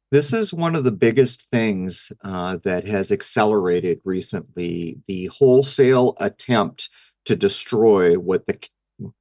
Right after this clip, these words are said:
I don't wanna say the Catholic Church, I guess I wanna say Christianity in general. The way that fame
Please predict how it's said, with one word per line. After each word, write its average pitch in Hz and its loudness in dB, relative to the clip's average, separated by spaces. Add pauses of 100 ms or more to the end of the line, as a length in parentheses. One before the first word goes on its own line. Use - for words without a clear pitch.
(120)
I 92 -8
don't 98 -6
wanna 90 -6
say 92 -2
the 87 -10
Catholic 87 -8
Church, 87 -12
I 101 -4
guess 123 0
I 139 -2
wanna 135 -2
say 113 -2
Christianity 104 -4
in 90 -6
general. 82 -8 (380)
The 104 0
way 131 4 (240)
that 98 -4 (100)
fame 139 2